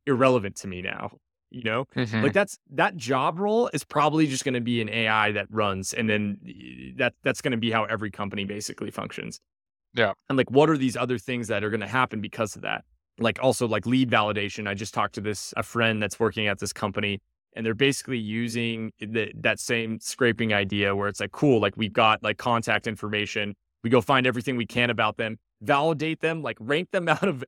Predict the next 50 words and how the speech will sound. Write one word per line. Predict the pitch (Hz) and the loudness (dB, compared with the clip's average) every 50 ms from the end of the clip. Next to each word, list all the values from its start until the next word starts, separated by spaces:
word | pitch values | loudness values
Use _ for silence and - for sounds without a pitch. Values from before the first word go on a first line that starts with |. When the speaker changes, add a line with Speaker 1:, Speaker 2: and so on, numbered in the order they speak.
| - | -2
Speaker 1:
eight, | 127 127 139 147 117 - _ _ _ _ _ _ | 0 0 0 0 -2 -4 _ _ _ _ _ _
you | 117 110 | -6 -6
know, | 104 101 95 - | -6 -6 -4 -4
or | 135 123 120 120 113 110 | -4 -2 -2 -4 -6 -6
rank | 123 127 143 - 135 | 0 0 0 2 2
them | - 185 151 | 0 0 2
out | 143 139 131 | 4 4 4
of | 117 107 | 2 4
one | 113 123 120 123 127 | 4 4 6 6 4
to | 120 110 | 2 2
ten | - - - 110 113 131 156 170 - _ _ _ _ _ | 0 0 0 2 2 2 0 -2 -6 _ _ _ _ _
of, | - 131 113 | 0 2 4
like, | 127 123 120 - | 4 2 0 -2
how | - - - 135 139 143 | -8 0 4 6 6 6
value | 135 110 123 107 107 123 135 113 113 | 6 4 2 2 4 4 2 2 0
Speaker 2:
Mm-hmm. | - - 127 120 113 | 0 0 0 0 0
Speaker 1:
or | 113 | -2
how | - - 156 165 160 160 156 | 0 2 4 6 6 6 4
good | 127 - 131 135 143 | 2 4 4 6 6
of | 147 110 | 6 6
a | 117 | 4
lead | 107 92 98 101 113 117 120 120 110 | 2 2 2 2 2 2 2 4 4
they | 113 110 107 | 6 6 6
are | 104 104 107 104 | 6 6 6 4
for | 98 - 110 104 | 4 2 2 2
our | 101 98 | 2 2
sales | - - 98 95 98 117 - - | 0 0 0 0 0 -2 -2 -4
team | - 147 156 180 196 - - _ _ _ | -6 -4 -4 -2 -4 -4 -8 _ _ _
so | - 135 | 0 0
that | 151 113 | 0 4
they | 135 143 156 | 4 2 2
can | 151 160 147 | 4 2 0
basically, | 139 139 120 - - 131 - 143 | 0 0 -2 -4 -8 -10 -8 -8
like, | 139 131 120 107 101 - | -6 -4 -4 -4 -6 -8
prioritize | - - 127 117 110 110 113 120 135 143 143 - 156 143 135 104 | -6 -2 2 2 4 4 4 4 2 0 0 0 0 0 0 0
the | 92 110 | -2 -6
reach | 101 98 110 113 107 - 113 | -4 -4 -6 -6 -4 -2 -2
out | 104 95 92 92 90 - _ _ _ _ _ | 0 0 0 -2 -4 -10 _ _ _ _ _
based | 139 135 131 - - - | 4 4 4 4 2 0
off | 117 113 110 - - | 0 0 -2 -4 -4
of, | 113 104 95 104 | -6 -6 -4 -6
like, | 101 95 95 - - - | -6 -6 -6 -8 -12 -18
you | - - - - - 123 | -18 -16 -14 -12 -8 -6
know, | 110 95 98 95 | -6 -4 -6 -6
here's | - - 156 151 123 - | 2 4 4 4 4 4
this | 131 113 104 | 0 0 0
grading | - 123 127 120 117 113 120 113 | 0 4 6 6 6 6 4 2
structure | 110 - - 120 110 98 - - 110 | 0 -2 0 0 0 0 0 -2 -2
and | 101 98 - | -2 -2 -2
criteria." | - 107 98 92 - - 107 104 117 131 151 170 | -2 -2 -2 -2 -2 -2 0 0 2 0 0 -2